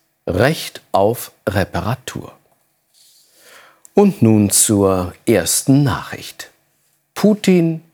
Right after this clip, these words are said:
in China. Treffen mit Präsident Xi. Der Präsident von Russland, Wladimir Putin, ist nach China gereist.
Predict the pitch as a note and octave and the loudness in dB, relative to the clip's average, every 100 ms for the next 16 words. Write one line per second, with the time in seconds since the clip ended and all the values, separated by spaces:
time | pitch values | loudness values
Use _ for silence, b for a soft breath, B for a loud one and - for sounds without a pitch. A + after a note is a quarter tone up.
0 | _ B2+ B2+ B2 - D3+ D#2 - - _ | _ 0 0 -2 0 0 0 -4 -8 _
1 | _ _ _ _ - - G#2 - C3 F#3+ | _ _ _ _ -4 -2 -2 0 0 0
2 | F3+ - C3+ C3+ - _ - G#2 F2+ G#2+ | -2 -2 -2 -2 -14 _ 0 0 2 -2
3 | G#2 D2+ D#2+ A#2 - - G3 - _ _ | 0 -2 -2 -8 -8 -2 -2 -2 _ _
4 | _ _ _ _ _ _ _ _ _ _ | _ _ _ _ _ _ _ _ _ _
5 | _ _ _ _ _ _ C3 - E3+ E3+ | _ _ _ _ _ _ 0 4 2 2
6 | D#3 E3 A#3+ - E3 C3 G2+ F2 F#2 G2 | 2 2 2 0 0 2 0 0 0 0
7 | - B2 C3+ A3 C4 - - _ F#2+ G#2+ | 0 2 2 0 -4 -8 -18 _ 0 2
8 | G2+ G2 F#2 F2+ D#2 C#2 - F3 E3+ C#3+ | 2 0 0 0 0 -2 -2 -2 2 2
9 | C3+ C3 B2 b b _ A2+ - - C3+ | 4 2 -2 b b _ -2 -2 -2 -2
10 | C3 - - G3 A2 D2+ B1+ - - F#2+ | -4 -10 0 2 2 0 -4 -8 -6 -4
11 | C#2 - - - | -6 -8 -14 -14